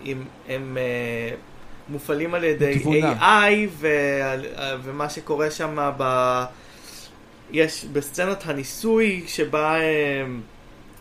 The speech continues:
Speaker 1: האינהיביטור או משהו שמונע מהם להתחבר למערכת העצבית שלו, נשרף שם, ואז הזרועות הופכות להיות חלק מהאישיות שלו. כלומר, יש, יש משהו ב-,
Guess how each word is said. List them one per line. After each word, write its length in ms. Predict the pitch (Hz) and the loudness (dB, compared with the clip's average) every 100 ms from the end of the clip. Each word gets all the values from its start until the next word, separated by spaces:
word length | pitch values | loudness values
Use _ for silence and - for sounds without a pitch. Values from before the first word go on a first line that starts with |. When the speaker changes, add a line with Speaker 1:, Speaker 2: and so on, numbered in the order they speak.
| - - - - - - - | -20 -18 -16 -14 -16 -16 -4
Speaker 1:
האינהיביטור 920 | 139 135 135 131 175 208 220 185 151 | -2 -2 -4 -4 -2 0 2 4 4
או 80 | 135 | 4
משהו 360 | 147 175 175 180 | 2 2 2 -4
שמונע 520 | 165 139 135 156 170 | -4 -4 -2 0 0
מהם 280 | 170 156 143 | 0 -2 -4
להתחבר 400 | 135 139 143 156 | -6 -2 0 2
למערכת 400 | 156 147 151 151 | 0 -2 0 0
העצבית 540 | 139 - 131 185 202 | -2 -4 -4 -4 0
שלו, 420 | 196 160 151 147 - - - - | 2 4 4 4 -2 -18 -16 -8
נשרף 560 | 139 - 156 175 208 | -8 -6 2 4 4
שם, 340 | - 185 165 156 131 | 2 0 2 2 4
ואז 400 | 135 147 135 - - | 4 4 2 -10 -2
הזרועות 580 | 156 143 135 143 170 190 | 2 2 2 2 2 2
הופכות 320 | 180 185 165 | 0 -2 2
להיות 180 | 160 156 | 2 2
חלק 340 | - 147 160 | 2 0 0
מהאישיות 500 | 156 143 127 147 151 | -2 -4 -2 -4 -4
שלו. 240 | 156 147 127 | -2 -4 -4
כלומר, 220 | 135 135 | -4 -2
יש, 300 | 170 185 - - | 0 -2 -8 -6
יש 360 | 139 180 180 - - - | 0 0 0 -10 -14 -10
משהו 380 | 135 151 165 190 156 | 0 0 0 -4 2
ב-, 440 | 143 127 120 107 | 2 4 2 0